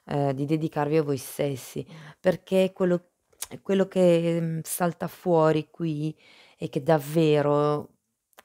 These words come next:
c'è la necessità di entrare in contatto con voi stessi. C'è una sorta di potere materiale, ma non lo vedo tanto a livello di potere spirituale, cioè quanto siete forti fuori dalla tribù, perché dentro siete un re,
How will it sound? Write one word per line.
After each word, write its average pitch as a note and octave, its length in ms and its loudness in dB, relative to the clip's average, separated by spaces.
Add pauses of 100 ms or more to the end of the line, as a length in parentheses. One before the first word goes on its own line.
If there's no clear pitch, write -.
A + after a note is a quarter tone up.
(120)
c'è - 180 -8
la D3 80 -4
necessità D3 560 -6
di D3 80 -4
entrare C#3+ 320 0
in C#3 80 -4
contatto C3+ 480 -6
con C3+ 200 -8
voi B2+ 140 -8
stessi. A#2+ 560 -12
C'è F3+ 200 -2
una F3 140 2
sorta D#3 380 -2
di C#3 120 -8
potere C#3+ 420 -6
materiale, C#3 580 -4
ma D#3+ 220 0
non D#3 240 0
lo D3+ 120 0
vedo D3+ 320 -2
tanto C3 480 -8 (500)
a E3 100 -4
livello D3 340 4
di C#3+ 140 -4
potere C#3+ 420 -4
spirituale, C3 720 -6
cioè C3 200 -6
quanto C#3 480 2
siete C3 320 -6
forti C3 680 -8
fuori C3+ 560 -2
dalla C#3 340 0
tribù, C3+ 440 -6 (540)
perché C#3 320 -4
dentro D#3 640 4
siete C#3 360 -4
un C3+ 140 -4
re, B2+ 360 -6